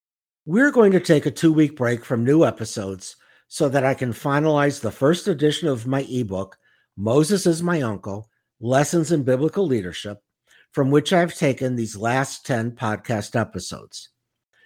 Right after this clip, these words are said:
Once we start up again after Labor Day, we will focus our podcast on the upcoming High Holy Days of Rosh Hashanah and Yom Kippur. But wait, there's more.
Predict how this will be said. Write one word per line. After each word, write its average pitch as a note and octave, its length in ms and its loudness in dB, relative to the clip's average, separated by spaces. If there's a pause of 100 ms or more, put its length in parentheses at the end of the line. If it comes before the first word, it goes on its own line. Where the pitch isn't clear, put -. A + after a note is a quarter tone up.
(180)
Once B2 280 -6
we F3+ 80 2
start F3+ 320 2
up E3+ 160 4
again D3 320 4
after C3+ 340 -2
Labor A#2+ 320 0
Day, G2 280 -8 (640)
we C3 120 4
will G3 140 6
focus F3 420 2
our F#3 140 0
podcast A#2+ 680 -2
on A#2 120 -4
the G#2+ 120 -2
upcoming B2 520 -4
High B2+ 220 -2
Holy C#3 340 0
Days F#2 400 -6 (340)
of G2 140 -6
Rosh C3 300 0
Hashanah A#2+ 600 0 (200)
and B2+ 180 0
Yom G2+ 220 -2
Kippur. A2+ 500 -6 (1400)
But D3+ 100 2
wait, G3+ 280 4
there's C#3 240 2
more. F3 440 2